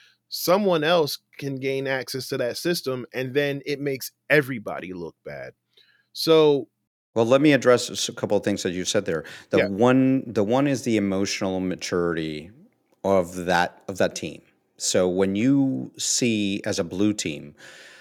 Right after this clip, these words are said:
Speaker 2: that you're gonna have a penetration test, or you're gonna have a vulnerability assessment, or you're gonna have some other third party test your defenses,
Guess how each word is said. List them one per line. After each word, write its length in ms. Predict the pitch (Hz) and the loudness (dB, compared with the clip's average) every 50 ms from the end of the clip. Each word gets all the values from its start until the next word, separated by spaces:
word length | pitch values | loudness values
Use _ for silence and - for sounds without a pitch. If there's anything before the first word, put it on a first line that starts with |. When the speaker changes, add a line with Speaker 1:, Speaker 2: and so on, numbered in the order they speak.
| - - _ _ _ - | -20 -20 _ _ _ -18
Speaker 2:
that 600 | - 95 101 101 95 92 92 - - - - _ - | -6 0 2 4 4 4 2 0 -2 -6 -12 _ -8
you're 260 | 107 104 117 123 120 | 0 4 4 4 6
gonna 220 | 104 131 120 117 | 6 4 4 2
have 320 | 107 104 113 107 104 95 98 | 2 2 2 2 2 0 -2
a 60 | 90 | -4
penetration 540 | - 107 98 90 - 98 90 - - 92 - | -2 -2 -2 0 0 0 0 0 -4 -8 -10
test, 320 | - 80 - - - - - | -8 -8 -8 -10 -12 -12 -10
or 120 | 98 92 | -10 -8
you're 200 | 87 87 101 110 | -4 -2 0 2
gonna 200 | 110 131 123 113 | 4 2 2 2
have 560 | 101 98 117 110 107 104 104 104 104 98 - | 0 -2 -2 -2 -2 -2 0 -2 -2 -2 -2
a 60 | 98 87 | -4 -4
vulnerability 540 | 95 95 92 92 90 92 92 90 85 85 | -2 -2 -2 -2 -2 -2 -2 -2 -2 -4
assessment, 480 | 85 80 - - 85 82 - - 80 80 | -6 -6 -6 -6 -6 -6 -8 -10 -12 -10
or 80 | 82 92 | -10 -8
you're 180 | 85 90 104 104 | -4 -2 -2 0
gonna 280 | 98 123 120 120 117 | 0 0 2 2 0
have 460 | 110 101 117 113 113 107 107 107 98 | -2 -4 -4 -4 -4 -4 -4 -4 -4
some 300 | - - - 107 101 98 - - | -4 -4 -4 -2 -4 -4 -6 -6
other 300 | 110 92 98 92 92 87 | -4 -2 0 0 -2 -2
third 320 | - - 98 98 95 - | 0 0 0 0 0 -4
party 440 | - - 107 101 95 85 82 87 85 | -6 -2 0 0 0 -2 -4 -10 -12
test 560 | - - - - 104 92 - - - - - | -14 -10 -4 -4 -2 -2 -2 -6 -6 -10 -14
your 420 | - - 107 95 92 90 92 92 87 | -14 -10 -8 -6 -4 -4 -4 -4 -4
defenses, 720 | 80 90 - - - 90 85 82 - - - - - - | -4 -6 -6 -6 -6 -8 -8 -10 -12 -14 -12 -12 -12 -12